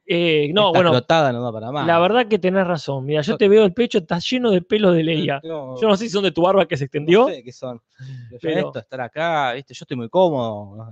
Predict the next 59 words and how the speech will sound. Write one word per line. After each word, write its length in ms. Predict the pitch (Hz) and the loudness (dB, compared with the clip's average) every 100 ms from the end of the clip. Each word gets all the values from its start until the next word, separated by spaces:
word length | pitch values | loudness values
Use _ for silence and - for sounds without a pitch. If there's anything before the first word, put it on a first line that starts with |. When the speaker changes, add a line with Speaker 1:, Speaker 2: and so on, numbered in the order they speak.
| - - | -8 -2
Speaker 1:
No, 120 | 196 | -2
Speaker 2:
En 60 | |
Speaker 1:
me 100 | 160 | -2
Speaker 2:
mi 60 | 143 | -6
Speaker 1:
imagino. 40 | |
Speaker 2:
casa. 600 | 120 165 175 123 113 - _ _ _ _ _ _ - | -2 0 0 -2 -14 -16 _ _ _ _ _ _ -14
Pero 440 | 107 101 98 95 104 | -12 -10 -10 -12 -10
no, 200 | 113 110 | -8 -8
no, 140 | 104 | -10
uno 260 | 113 127 113 107 _ | -10 -10 -12 -16 _
Speaker 1:
Yo 200 | - - | -4 0
creo 120 | 226 190 | 2 2
que 80 | |
Speaker 2:
un 80 | 170 | 2
Speaker 1:
vos 160 | 208 214 | 2 2
tenés 180 | 196 196 | -2 -2
que 80 | |
irte 140 | 214 180 | 0 2
Speaker 2:
estudio. 160 | 175 | 4
Speaker 1:
a 20 | 185 | 4
otro 120 | 180 | 4
lado 300 | 180 196 208 | 4 4 2
y 140 | 175 175 | 0 0
este 160 | 165 | -2
tiene 160 | 156 147 | -4 -2
que 60 | 135 | 0
quedar 140 | 139 | -2
de 60 | 127 | -2
estudio. 320 | - 143 - - _ _ | -6 -8 -8 -16 _ _
Speaker 2:
Claro, 300 | 131 120 110 - | -2 0 0 -6
<laughs> 20 | |
sí. 140 | - 120 - _ - - _ _ _ 127 | -10 -12 -14 _ -20 -20 _ _ _ -8
Bueno, 380 | 123 110 113 | -4 -4 -6
y 140 | 117 117 | -10 -10
todo, 280 | 131 123 110 - | -6 -6 -6 -10
llenarlo 300 | 117 127 120 | -8 -8 -6
todo 320 | 123 120 107 | -4 -4 -6
de 160 | 101 - | -12 -10
goma 220 | 113 113 | -6 -6
espuma. 440 | - 131 110 104 - _ _ _ _ _ _ _ | -6 -6 -6 -6 -16 _ _ _ _ _ _ _
Speaker 1:
No, 200 | 220 226 | 0 4
vamos 200 | 240 247 | 4 4
a 20 | |
hacer, 260 | 214 202 190 | 2 0 2
vamos 280 | 165 185 160 | 2 0 -2
a 20 | |
hacer 200 | - 147 | -6 -8
este, 600 | 123 - 120 110 104 110 110 | -10 -16 -18 -18 -20 -20 -20
este, 200 | - 127 | -14 -12
un 220 | 151 143 | -10 -8
testeo, 580 | 147 - 170 139 117 - | -8 -2 2 2 0 -8
así 200 | 127 120 | -12 -8
como 180 | 147 139 | -4 -4
quien 160 | 127 147 | -4 -6
pide 220 | 165 160 | -4 -2
locaciones 520 | 147 139 131 165 160 | 0 -2 -4 -2 0
para 140 | 151 151 | 0 0
una 120 | 151 | -2
película, 600 | 131 156 151 170 180 | -4 -6 0 2 2